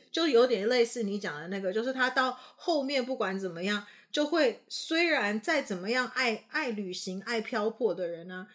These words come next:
我觉得最终，最终，其实也许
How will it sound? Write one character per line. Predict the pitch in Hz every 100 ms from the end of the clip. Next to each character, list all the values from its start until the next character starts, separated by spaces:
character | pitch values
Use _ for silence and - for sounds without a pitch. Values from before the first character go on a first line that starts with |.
| - - _
我 | 208
觉 | 196 254
得 | 294 294
最 | - 381 269
终， | 277 277 277
最 | 311 277
终， | 233 247 247 254 _ _ _ _ _
其 | - - 220
实 | 202 - -
也 | 208 226 208 220 247
许 | 294 - - 190 156